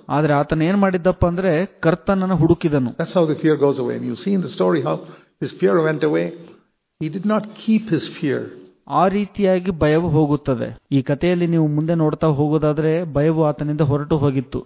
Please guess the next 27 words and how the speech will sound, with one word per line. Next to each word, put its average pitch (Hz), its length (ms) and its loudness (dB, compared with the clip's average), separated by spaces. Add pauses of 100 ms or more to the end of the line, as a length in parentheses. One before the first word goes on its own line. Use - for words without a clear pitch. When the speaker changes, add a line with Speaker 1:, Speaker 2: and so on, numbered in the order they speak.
Speaker 1:
ಆತನು 135 540 0
ಆ 127 140 -2
ಭಯವನ್ನು 147 500 2
ಇಟ್ಕೊಂಡು 147 320 -2
ಕೂತಿರ್ಲಿಲ್ಲ. 143 640 0
Speaker 2:
In 156 160 -6
this 156 440 -2
world, 190 340 4 (140)
it 160 120 -2
is 143 260 -2
natural 180 540 0
to 175 60 -2 (200)
fear. 156 220 2 (1300)
All 175 160 2
human 147 240 0
beings. 123 320 -6 (340)
Speaker 1:
ಲೋಕದಲ್ಲಿ 170 720 2
ಪ್ರತಿಯೊಬ್ಬ 165 720 0
ಮಾನವನಿಗೂ 160 840 2
ಸ್ವಾಭಾವಿಕವಾಗಿದೆ 151 1500 0
ಭಯಪಡುವಂತದ್ದು. 131 880 0
Speaker 2:
In 147 180 -6
fact, 165 260 2 (540)
if 185 140 -4
you 180 60 4
look 180 180 4
at 180 120 2